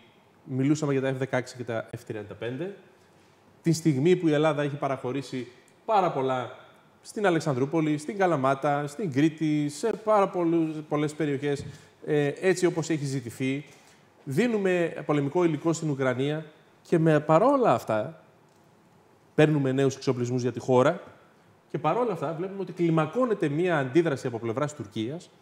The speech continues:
η οποία είναι και επικίνδυνη, η Τουρκία ίδια είναι επικίνδυνη, και όλα αυτά τα οποία, με τα οποία απειλεί, σαφώς και δεν πρέπει να μας αφήνουν, ε,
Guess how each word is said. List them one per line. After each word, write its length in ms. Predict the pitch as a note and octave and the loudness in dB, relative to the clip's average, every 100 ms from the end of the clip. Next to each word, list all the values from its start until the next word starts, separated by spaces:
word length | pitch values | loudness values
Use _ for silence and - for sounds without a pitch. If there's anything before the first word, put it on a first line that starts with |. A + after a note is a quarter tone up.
| _ - - _ | _ -20 -20 _
η 120 | E3+ F3 | 2 2
οποία 500 | E3+ C4 F3 E3 - - _ _ - | 4 2 2 0 -6 -20 _ _ -4
είναι 260 | G#3+ G3+ | 0 0
και 220 | F3+ - B3 | -2 2 2
επικίνδυνη, 640 | E3 D#3 E3+ C3 C#3 F3 | 2 2 2 2 -2 -4
η 40 | D3 | -8
Τουρκία 360 | B2 D#3+ C#3 | -6 -4 -2
ίδια 300 | C3+ C#3+ B2+ | -2 -2 -4
είναι 100 | A#2 | -6
επικίνδυνη, 560 | G#2 G2 A2+ A#2 E3 F#3+ - _ _ | -8 -8 -6 -4 -6 -10 -18 _ _
και 180 | - G3+ | 2 4
όλα 280 | A3+ C4+ G3+ | 6 4 2
αυτά 180 | A3 | 0
τα 120 | G3 F3+ | 0 0
οποία, 340 | E3+ F3+ F3 | 0 0 0
με 80 | E3 | 0
τα 120 | D#3 | -2
οποία 320 | C3+ E3+ E3 | -2 -2 -2
απειλεί, 400 | C3 C3 F3 A#3 - | -2 -2 -6 -6 -10
σαφώς 440 | - D3+ G3+ G3+ | -8 -4 -4 -2
και 240 | - F3+ E3+ | -2 -2 -2
δεν 280 | C#3 F#3+ | 0 0
πρέπει 200 | F3 F#3+ G3 | 2 0 -2
να 80 | |
μας 160 | F3 C#3 | -4 -4
αφήνουν, 380 | B2 E3+ F#3 F#3 F#3+ - _ _ - | -2 0 0 -2 -6 -14 _ _ -6
ε, 480 | D#3+ D#3 D3 C#3 | 0 0 0 0